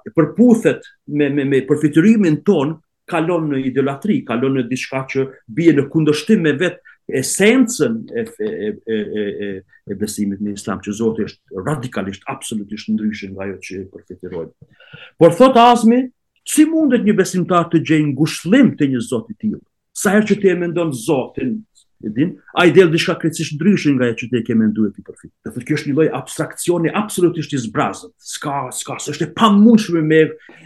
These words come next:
me mbush me ndonjë përmbajtje kuptimore, që, që është absolutisht e domosdoshme për të kriju lidhjen, din, mes njeriut si qenje finite dhe, dhe,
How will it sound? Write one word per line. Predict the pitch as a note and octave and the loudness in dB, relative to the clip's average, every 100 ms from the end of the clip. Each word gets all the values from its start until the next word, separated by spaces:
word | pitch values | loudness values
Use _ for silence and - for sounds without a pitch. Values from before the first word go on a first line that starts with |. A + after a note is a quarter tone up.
| D3 | 0
me | D#3+ F#3+ | 6 6
mbush | F3 C3+ D#3 A3+ F#3+ - | 4 2 6 6 6 0
me | D#3+ | 0
ndonjë | D#3 E3 D#3+ | 0 0 0
përmbajtje | E3 D3 C#3 F#3 F3+ - D3+ - | 0 0 2 0 0 -4 -4 4
kuptimore, | A3 G#3+ G#3+ G#3+ A3+ C#3 A2+ - _ | 4 8 6 8 6 6 -2 -10 _
që, | - F3+ F3+ - | 2 2 0 2
që | G3 | 8
është | G#3 G#3 - | 8 6 -4
absolutisht | A3 - A3+ G#3+ G#3+ G#3+ F#3+ | -4 0 4 6 6 4 4
e | G3 | 6
domosdoshme | G3 F#3 C3+ A3+ A3 F#3 E3 | 4 2 4 4 4 0 -2
për | F3+ - | -2 -2
të | |
kriju | - F#3 E3+ G3+ | -2 2 6 6
lidhjen, | C#3+ E3 B3 G#3+ C#3 B2 G#2+ _ - | 4 4 6 4 2 -2 -4 _ -4
din, | D3+ A#2+ C3 | -2 -2 0
mes | F#3+ F#3 - | 0 0 -2
njeriut | B2+ D#3+ A#3 D#3 C#3+ - | 4 8 8 8 2 0
si | C#3+ | -8
qenje | - D#3+ D3 C#3+ | -2 0 0 2
finite | G#3 E3+ E3 F3 F3 - _ _ | 0 0 -2 -4 -6 -10 _ _
dhe, | - A2 D#3+ D#3 - | -6 6 6 6 0
dhe, | B2 | 0